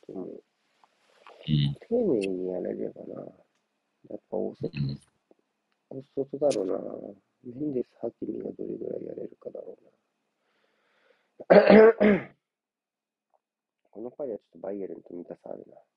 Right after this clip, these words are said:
Speaker 1: な。はい。じゃあちょっと、前半終わっ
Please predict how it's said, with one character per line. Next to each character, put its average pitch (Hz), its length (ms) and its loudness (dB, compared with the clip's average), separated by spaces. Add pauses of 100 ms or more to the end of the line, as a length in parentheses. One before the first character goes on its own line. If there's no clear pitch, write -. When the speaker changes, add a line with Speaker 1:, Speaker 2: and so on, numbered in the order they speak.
(1600)
Speaker 1:
な。 107 60 -8
は - 60 -8
い。 - 40 -20 (180)
じ 127 60 -8
ゃ - 20 -12
あ - 20 -14
ち - 200 -20
ょ 120 60 -10
っ - 20 -16
と、 - 80 -20 (1160)
前 104 120 -10
半 107 80 -20
終 110 100 -16 (240)
わ - 40 -12
っ - 40 -16